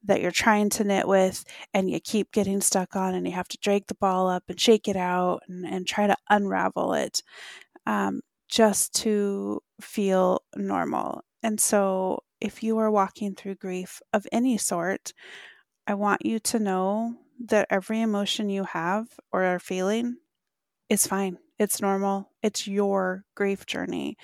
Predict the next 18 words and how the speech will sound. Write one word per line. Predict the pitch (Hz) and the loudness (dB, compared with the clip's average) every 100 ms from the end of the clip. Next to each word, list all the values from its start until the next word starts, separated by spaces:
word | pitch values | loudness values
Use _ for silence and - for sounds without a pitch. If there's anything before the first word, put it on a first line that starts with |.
| - - - - | -20 -18 -18 -6
and | 202 | -2
no | 202 | 2
one | 202 196 | 2 2
else | 190 | 0
can | - 202 | 0 -2
walk | 190 175 - | 0 0 -2
it | - - | -10 -6
for | 196 185 | -6 -6
you. | 175 180 - - - - - | -4 -2 -4 -6 -18 -20 -20
If | - | -8
you're | 214 | -6
feeling | 202 233 220 208 | -2 0 2 2
extreme | 185 - - 214 208 - | 0 -4 -2 -2 0 0
anger | 190 208 233 | -2 0 0
right | 233 233 | 2 2
now, | 240 247 262 262 _ _ _ _ _ _ | 2 2 2 -2 _ _ _ _ _ _
you | - 220 | 0 2
have | 190 | 2